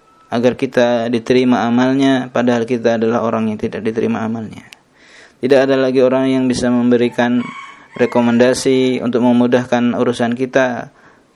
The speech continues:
karena kita adalah orang yang telah melakukan kesalahan-kesalahan di hadapan Allah Subhanahu wa taala. Maka Allah Subhanahu wa taala, Subhanahu wa taala katakan, "Wala syafa'ata," dan tidak ada lagi, "wala syafa'atun," dan tidak ada lagi syafaat,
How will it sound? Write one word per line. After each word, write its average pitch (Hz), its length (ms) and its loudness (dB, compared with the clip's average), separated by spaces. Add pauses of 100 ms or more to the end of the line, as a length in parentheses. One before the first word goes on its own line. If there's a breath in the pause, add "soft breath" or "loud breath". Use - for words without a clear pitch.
(100)
karena 117 400 0
kita 117 320 -2
adalah 113 320 0
orang 113 240 -2
yang 107 160 -4
telah 110 160 -2
melakukan 110 480 -6
kesalahan-kesalahan 120 1040 -4
di 117 160 -2
hadapan 104 320 -6
Allah 104 240 -8
Subhanahu 101 560 -10
wa - 80 -16
taala. 104 480 -12 (1900 soft breath)
Maka 175 160 2
Allah 160 240 2
Subhanahu 135 240 0
wa 123 80 -2
taala, 120 320 0
Subhanahu 117 460 -2
wa - 20 -18
taala 110 240 0
katakan, 110 400 -2
"Wala 156 320 0
syafa'ata," 110 800 -4
dan 113 160 -2
tidak 113 240 -2
ada 113 80 -2
lagi, 107 320 -2
"wala 127 320 0
syafa'atun," 123 720 -2
dan 110 160 -2
tidak 107 240 0
ada 110 160 -2
lagi 107 80 -4
syafaat, 123 560 -4